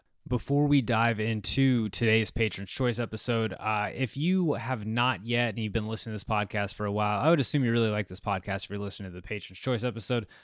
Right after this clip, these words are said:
Uh, please subscribe wherever you get your podcast. And if you're on Apple Podcasts, leave a five-star rating and a review. Shout out to, uh,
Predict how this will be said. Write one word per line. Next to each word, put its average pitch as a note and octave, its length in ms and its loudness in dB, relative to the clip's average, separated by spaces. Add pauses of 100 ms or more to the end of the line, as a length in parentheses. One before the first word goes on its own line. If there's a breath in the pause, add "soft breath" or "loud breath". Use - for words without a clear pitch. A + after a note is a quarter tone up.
(140 loud breath)
Uh, B2+ 180 2
please F3 460 0
subscribe A#2 440 0
wherever A2+ 200 0
you G#2+ 40 -2
get G#2+ 40 -2
your G2+ 100 -4
podcast. A2+ 500 -2
And C3 60 0
if B2 80 -4
you're C3 80 2
on A#2 80 -2
Apple G#2+ 320 -6
Podcasts, G#2 640 -4
leave F#2 140 -8
a F2 80 -8
five-star F#2+ 500 -6
rating F#2 340 -8
and G#2 180 -6
a G2 60 -8
review. G2+ 440 -8 (260 soft breath)
Shout A#2 320 0
out A2+ 200 0
to, G#2+ 440 -4
uh, F#2 180 -6